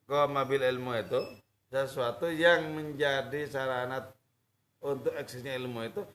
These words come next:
itu hal, kondisi. Dan kondisi itu ya sama seperti tadi, tidak real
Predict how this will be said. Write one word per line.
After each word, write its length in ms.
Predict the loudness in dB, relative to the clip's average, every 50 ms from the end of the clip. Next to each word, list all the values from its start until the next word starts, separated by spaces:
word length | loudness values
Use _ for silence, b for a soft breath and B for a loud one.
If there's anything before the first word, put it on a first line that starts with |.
| _ _ -6
itu 160 | 2 2 2 2 4
hal, 240 | 2 0 0 0 -2 -8 -16 _
kondisi. 560 | -4 -2 -2 0 0 -2 -2 -2 -4 -8 -8 -10 -10 _ _ _ _ _ _
Dan 240 | 2 2 2 2 4
kondisi 480 | 2 2 2 2 0 -4 -4 -4 -4 -4
itu 160 | -2 -2 -2 -2 -4 -10 _ _ _
ya 120 | -14 -14 -10
sama 340 | -6 -4 -4 -4 -4 -6 -6
seperti 320 | -6 -6 -6 -6 -6 -6
tadi, 360 | -4 -2 -4 -4 -4 -8 -12 -12 -12 _ _ _ _ _ _ _ _ _ _ -12
tidak 320 | -10 -4 -2 -2 -2 -2
real 400 | -2 0 2 4 4 2 2